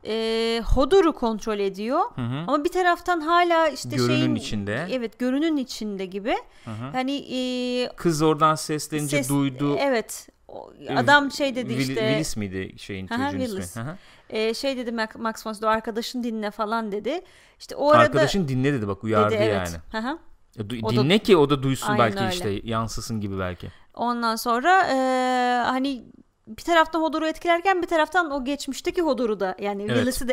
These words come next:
Speaker 2: evet.
Speaker 1: etkiledi. Böyle bir, e,
Speaker 2: Katatonik oldu
Speaker 1: evet.
Speaker 2: çocuk orada bir. Ondan sonracıma doğru mu kullandım bilmiyorum ama, e, ve o efendim kapıyı tutacağı günü yaşamak üzere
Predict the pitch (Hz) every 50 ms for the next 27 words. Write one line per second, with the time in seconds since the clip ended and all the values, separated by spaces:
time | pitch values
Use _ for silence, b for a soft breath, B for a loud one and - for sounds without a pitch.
0 | - - 226 269 254 233 - 240 214 214 185 170 262 370 466 - b b b b
1 | b b b b - - 285 285 294 262 311 339 330 330 - - - 277 285 285
2 | 302 311 - - 330 302 302 - 139 - - - 123 110 107 98 226 226 220 98
3 | - - - 101 98 92 95 95 90 95 117 175 226 - _ _ B B B B
4 | B B B B _ - 120 104 98 95 95 92 92 90 - - - 98 92 92
5 | 92 92 - 101 110 135 160 180 - - 104 101 101 107 110 - - 98 92 92
6 | 90 90 87 87 92 95 92 90 90 123 156 175 175 240 b b b b b b
7 | b b b _ 120 - - 110 107 107 107 104 101 101 101 101 104 120 156 202
8 | 220 233 247 - - _ _ - _ - - - - - - - - - - -
9 | - _ _ _ _ - 208 214 220 214 214 - - - _ - 147 - 170 160
10 | 147 147 143 175 190 - - 175 165 - - 180 - - - 185 170 151 165 170
11 | 165 151 135 127 151 160 156 147 160 196 - _ _ _ _ _ - 139 147 147
12 | - - 156 151 151 - - _ - 135 120 113 110 98 95 117 170